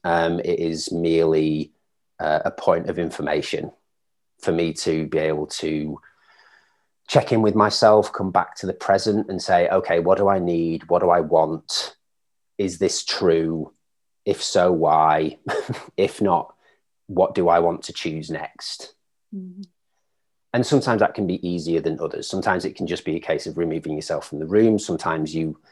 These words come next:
Speaker 1: have, I have the bandwidth to open a conversation about that, or to put words to, uh, witnessing that from somebody else or a group.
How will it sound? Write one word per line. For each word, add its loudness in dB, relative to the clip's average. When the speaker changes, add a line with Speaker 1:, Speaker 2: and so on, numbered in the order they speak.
Speaker 1:
have, -2
I 2
have 2
the 0
bandwidth 0
to -4
open -2
a -4
conversation -6
about 4
that, 2
or 2
to -2
put -6
words -2
to, -4
uh, -4
witnessing -4
that -2
from 0
somebody 2
else 2
or 0
a 0
group. 0